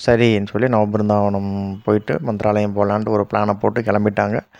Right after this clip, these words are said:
அவங்க மந்த்-, ஆ, நவபிருந்தாவனம் போகும்போது வந்து பார்த்தீங்கன்னா, அங்க வந்து ஸ்ரீ பத்மநாப தீர்த்தருடைய ஆராதனை நடந்துட்டு இருந்தது.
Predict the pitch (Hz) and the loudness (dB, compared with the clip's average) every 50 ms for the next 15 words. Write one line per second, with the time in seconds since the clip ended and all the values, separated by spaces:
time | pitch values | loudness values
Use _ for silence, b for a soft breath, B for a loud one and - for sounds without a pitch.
0 | B B B B B B B B B B B B B B B B B B _ _ | B B B B B B B B B B B B B B B B B B _ _
1 | _ _ _ - _ _ - - 139 143 139 139 139 135 131 127 123 123 120 117 | _ _ _ -20 _ _ -2 2 4 4 6 6 6 4 4 4 4 2 2 2
2 | 120 120 120 117 - - - 127 123 123 123 120 117 117 113 117 127 143 151 160 | 2 0 0 -2 -4 -4 -2 0 2 2 4 4 2 2 2 2 2 2 2 2
3 | 175 170 160 151 139 127 123 120 117 107 - 135 156 170 170 165 160 143 127 127 | 2 2 4 4 4 4 4 2 2 2 2 4 4 4 4 4 4 4 4 4
4 | 123 117 120 107 120 117 104 - 117 117 131 151 156 135 113 104 101 98 98 95 | 4 4 2 2 0 0 2 2 2 2 4 2 2 2 2 2 2 2 2 2
5 | 95 95 95 - - - - - - - - - - - - - - 113 120 120 | 2 0 -2 -4 -6 -10 -10 -12 -14 -16 -16 -18 -18 -20 -16 -8 -2 0 2 4
6 | 123 120 117 117 120 120 135 123 113 110 107 104 104 101 101 101 98 - - - | 4 4 4 2 2 4 4 4 4 4 4 4 2 2 0 -2 -2 -4 -6 -10
7 | - b b b b b b b b b _ _ _ _ _ - - 127 117 107 | -12 b b b b b b b b b _ _ _ _ _ 0 0 2 2 2
8 | 113 110 - - 131 135 139 135 120 120 107 120 107 - - 110 104 104 101 110 | 0 0 0 0 0 2 2 2 2 0 0 0 -2 0 0 0 0 2 2 2
9 | 127 120 107 104 107 117 123 127 117 117 113 110 104 101 101 95 104 101 - 101 | 2 2 2 2 2 2 2 2 4 4 2 2 2 0 0 0 -2 -2 -2 -2
10 | 98 98 101 95 - | -2 0 -2 -2 -4